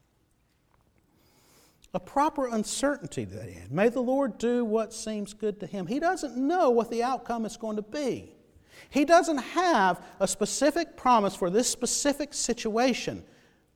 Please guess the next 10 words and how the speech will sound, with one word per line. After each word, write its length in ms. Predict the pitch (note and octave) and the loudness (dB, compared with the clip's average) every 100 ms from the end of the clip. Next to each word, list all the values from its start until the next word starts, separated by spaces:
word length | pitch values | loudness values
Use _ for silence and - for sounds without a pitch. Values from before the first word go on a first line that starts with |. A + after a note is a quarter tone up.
| - | 0
but 480 | C4 B3 C3 - - - _ _ _ _ | 4 6 4 -4 -20 -20 _ _ _ _
he 160 | F3 | -2
knew 560 | D#3+ E3 G#3 A#3 B3 A#3+ - - - | 0 2 2 2 2 -2 -10 -18 -6
the 140 | F#3 | -4
one 640 | E3 D3 D3 D3 D3+ D3+ - _ | -2 -2 -2 -2 -4 -6 -10 _
in 120 | D3 | -12
whom 420 | C#3+ D3 C3+ C3 C3 - | -6 -4 -4 -4 -8 -14
he 220 | - A#2 | -16 -10
should 240 | A2 B2+ A2+ | -10 -10 -10
trust. 720 | - A2+ - - - - - | -12 -12 -14 -12 -12 -12 -16